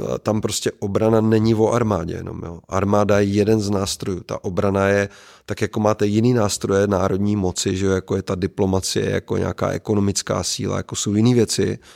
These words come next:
tak stejně tak vlastně, eh, je to vlastně věc i celý, i celý společnosti, protože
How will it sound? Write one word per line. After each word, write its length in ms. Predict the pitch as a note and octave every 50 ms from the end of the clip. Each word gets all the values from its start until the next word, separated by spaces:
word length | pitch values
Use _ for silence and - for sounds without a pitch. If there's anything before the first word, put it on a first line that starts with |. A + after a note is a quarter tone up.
| - - - - - - - - _
tak 180 | - G#2 - -
stejně 320 | - - G#2 G#2 G#2+ G#2+
tak 220 | - G#2 G#2 -
vlastně, 340 | G#2 G#2 - - - A2 G#2
eh, 600 | G#2+ G#2+ - - - - - - - _ - - - G2+ F#2+ G2 G2 G2 G2 G2 G2 G2 F2+
je 200 | - G2+ G#2+ G2+
to 140 | G2+ - A2
vlastně 300 | G2 G2 G2 - - A2
věc 280 | F#2+ G#2 G2+ G2 - - -
i 100 | A#2+ -
celý, 460 | - - A2 G2+ G#2 G#2+ G#2+ A2+ - -
i 80 | A#2 -
celý 260 | - - G#2 G#2+ G#2+
společnosti, 720 | - - - G2+ G#2+ G#2+ - - G2 F2 - - - -
protože 480 | - - F#2 - G2 F#2 F#2+ G#2+ G2+